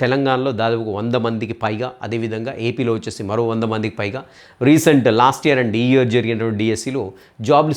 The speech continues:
సాధించడం జరిగింది. So నేను చెప్పుకోగలను, గో-, అంటే గర్వంగా చెప్పుకుంటా నా ఆస్పిరెంట్స్ అందరూ ఇంతమంది జాబ్ సాధించారనేసి. If at all మీకు స్కూల్ అసిస్టెంట్ బయాలజీ లక్ష్యంగా ఉన్నట్లయితే ఖచ్చితంగా కేకే బయాలజీ డౌన్లోడ్ చేసుకోండి,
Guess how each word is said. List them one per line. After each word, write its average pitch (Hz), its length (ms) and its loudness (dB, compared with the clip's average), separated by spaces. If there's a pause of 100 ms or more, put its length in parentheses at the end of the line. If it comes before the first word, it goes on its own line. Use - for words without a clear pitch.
సాధించడం 113 480 2 (100)
జరిగింది. 113 280 -4 (200)
So 139 80 0 (140)
నేను 120 280 2
చెప్పుకోగలను, 127 540 -2
గో-, 113 180 -2 (160)
అంటే 113 200 -2 (480)
గర్వంగా 151 380 4
చెప్పుకుంటా 135 420 -4
నా 110 60 -2 (100)
ఆస్పిరెంట్స్ 120 400 -6
అందరూ 107 200 -4
ఇంతమంది 110 380 -4
జాబ్ 98 220 -4
సాధించారనేసి. 101 680 -6 (360)
If 135 140 -4
at 135 120 4
all 90 60 0 (120)
మీకు 147 200 0
స్కూల్ 131 200 -2
అసిస్టెంట్ 117 260 -4
బయాలజీ 110 340 0
లక్ష్యంగా 123 400 -4
ఉన్నట్లయితే 110 400 -6
ఖచ్చితంగా 110 400 -12 (320)
కేకే 139 280 4
బయాలజీ 117 200 2 (400)
డౌన్లోడ్ 120 380 0
చేసుకోండి, 135 360 -6